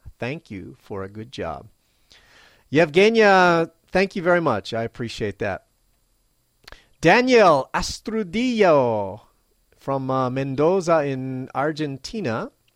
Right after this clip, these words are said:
wrote, "All lessons are well prepared." Thank you. And Juan Salcedo, Salcedo, also from, uh, also from Mendoza in Argentina. "Great, wonderful, thanks a lot."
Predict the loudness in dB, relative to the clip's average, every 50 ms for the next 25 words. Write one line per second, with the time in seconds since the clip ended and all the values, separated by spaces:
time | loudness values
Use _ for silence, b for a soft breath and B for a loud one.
0 | _ _ _ _ -10 -6 -6 -6 -6 -10 -10 _ -4 -2 -2 -2 -2 -4 -6 -6
1 | -8 -12 -14 -12 -10 -8 -6 -6 -6 -8 -6 -6 -6 -6 -8 -10 -14 -14 -12 -10
2 | -8 -8 -8 -8 -10 -12 -16 -16 -14 -12 -12 -12 -14 -12 -4 -2 -2 -2 -2 -4
3 | -6 -10 _ _ _ _ _ _ _ _ _ _ _ _ _ _ _ _ _ _
4 | _ _ _ -6 -2 -2 -2 0 -2 -2 -4 -2 0 2 2 4 4 4 2 0
5 | 0 -2 -6 -6 -8 -8 -10 -10 _ _ _ _ _ _ _ _ _ _ _ _
6 | _ -16 -14 -12 -12 -6 -2 0 0 2 2 4 4 2 2 0 -4 -4 -2 0
7 | 0 0 0 0 -2 -2 -2 -4 -4 -4 -4 -4 -4 -4 -4 -2 0 0 0 0
8 | -2 -4 -4 -6 -12 _ _ _ _ _ _ _ _ _ _ _ _ _ _ _
9 | _ -4 -2 -2 -2 -4 -4 -2 0 0 0 0 -2 -6 -8 -8 -8 -6 -6 -6
10 | -6 -4 -4 -2 -2 -2 -4 -6 -8 -12 -18 _ _ -8 -8 -4 -2 -4 -2 -2
11 | -4 -4 -2 -2 -2 -2 -2 0 0 0 0 0 -2 -4 -4 -4 -6 -6 -8 -8
12 | -8 -8 -10 -12 -10 -8 -6 -4 -4 -4 -4 -2 2 4 4 4 4 2 2 0
13 | 0 2 0 -2 -2 -2 0 0 0 0 -2 -4 -6 -6 -6 -6 -6 -4 -2 -2
14 | -2 -2 -4 -6